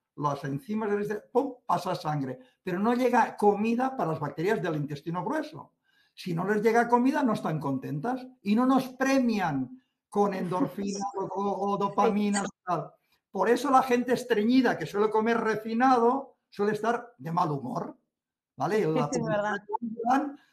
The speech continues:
Speaker 1: de, "Toma la barrita que te aportará fibra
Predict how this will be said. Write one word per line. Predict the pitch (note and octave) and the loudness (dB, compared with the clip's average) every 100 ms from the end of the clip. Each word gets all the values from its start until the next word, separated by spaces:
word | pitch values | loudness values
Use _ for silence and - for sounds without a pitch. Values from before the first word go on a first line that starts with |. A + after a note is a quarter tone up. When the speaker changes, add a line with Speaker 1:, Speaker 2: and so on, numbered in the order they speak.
| - | -10
Speaker 1:
de, | E3+ F#3+ D3 - _ _ _ _ | -4 -4 -4 -10 _ _ _ _
"Toma | - G#3 A#3 | 0 4 6
la | A#3+ | 6
barrita | A#3+ A#3+ A#3+ B3 C4+ C4+ | 6 4 2 2 0 2
que | A3 | -2
te | - E3+ | -2 -4
aportará | D#3+ F#3+ F3 G3 F#3+ G#3+ - | -2 -2 -2 -2 2 2 0
fibra | - B3+ C4 B3+ C4+ C4+ - | -2 2 4 6 6 4 -2